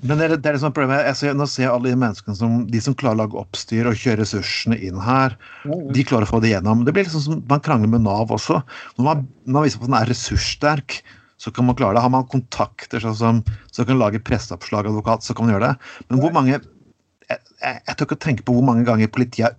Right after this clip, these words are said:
Speaker 1: utnyttet dette her for å lage pol-, for å vise politikk, vise hvem som fuckings er sjefen, uten at det havnet i media.
Speaker 2: Ja, altså hadde ikke dette her, hadde ikke vi lagt det oppstyret som
Speaker 1: Ja.
Speaker 2: for han er stakkar, så tror jeg ikke han hadde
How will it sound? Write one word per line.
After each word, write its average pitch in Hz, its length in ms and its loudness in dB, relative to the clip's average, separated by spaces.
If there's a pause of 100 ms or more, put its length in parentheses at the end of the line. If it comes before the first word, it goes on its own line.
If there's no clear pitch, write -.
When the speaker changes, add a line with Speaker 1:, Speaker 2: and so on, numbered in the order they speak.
Speaker 1:
utnyttet 110 540 -2
dette 104 240 2
her 107 240 0
for 120 100 2
å 117 60 4
lage 101 240 0
pol-, - 160 -2 (320)
for 117 80 4
å 117 80 0
vise - 180 -2
politikk, 110 460 0
vise 107 180 0
hvem 107 140 -2
som 113 140 0
fuckings 98 280 -2
er 87 160 -2
sjefen, 113 400 0 (840)
uten 120 240 2
at - 20 0
det 220 140 2
havnet 113 180 2
i 117 140 4
media. 95 220 -4 (580)
Speaker 2:
Ja, 214 160 0
altså 220 220 0
hadde 180 160 2
ikke 185 100 -4
dette 170 240 -4
her, 160 240 -2
hadde 147 240 -4
ikke 165 160 -6
vi 147 80 0
lagt 147 300 0
det 143 80 0
oppstyret 175 500 -2
som 131 220 -8 (100)
Speaker 1:
Ja. 143 80 2 (480)
Speaker 2:
for 135 160 -8
han 117 160 -8
er 113 80 -8
stakkar, 120 460 -4 (920)
så 156 480 0
tror 123 300 0 (100)
jeg - 80 -10
ikke 233 220 -4
han 247 180 2
hadde 147 220 4